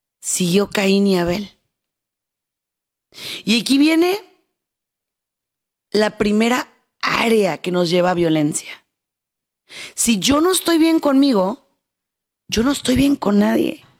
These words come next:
¿sí? Y te pongo un ejemplo muy claro. Los envidiosos, estamos hablando de Caín y Abel, y aquí justamente encaja un envidioso.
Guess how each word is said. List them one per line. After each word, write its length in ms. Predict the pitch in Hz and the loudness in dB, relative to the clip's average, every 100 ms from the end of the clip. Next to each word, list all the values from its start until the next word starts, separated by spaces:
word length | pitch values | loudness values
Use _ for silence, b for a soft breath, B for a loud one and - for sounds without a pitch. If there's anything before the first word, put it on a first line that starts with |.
| _ _ _ _ _ - | _ _ _ _ _ -8
¿sí? 400 | - 233 - _ _ _ _ _ _ _ _ _ _ B B | -4 -4 -6 _ _ _ _ _ _ _ _ _ _ B B
Y 140 | - 233 | -2 0
te 140 | 277 | 0
pongo 260 | 196 294 349 | 0 2 2
un 100 | 359 | 2
ejemplo 420 | 359 349 320 339 | 0 -2 0 2
muy 200 | 330 330 | 2 0
claro. 500 | - 277 240 160 - _ _ _ _ _ _ - _ _ _ _ _ _ _ _ _ _ | 0 0 0 -2 -6 _ _ _ _ _ _ -20 _ _ _ _ _ _ _ _ _ _
Los 360 | 220 240 233 262 | 0 2 0 0
envidiosos, 840 | 233 226 220 240 262 254 190 - | 2 2 2 2 0 0 -2 -4
estamos 400 | 170 - 180 208 | -6 -2 -2 0
hablando 240 | 220 190 208 | 2 2 0
de 60 | |
Caín 240 | 190 185 190 | 0 0 2
y 40 | |
Abel, 240 | 185 196 202 | 2 0 -2
y 80 | 185 | -4
aquí 180 | 139 160 | -4 -4
justamente 640 | 196 - 185 180 175 175 | -2 0 0 0 0 -4
encaja 260 | 170 - - | -4 -6 -4
un 120 | 160 | -2
envidioso. 640 | 151 135 101 - - - | -2 -4 -8 -12 -14 -16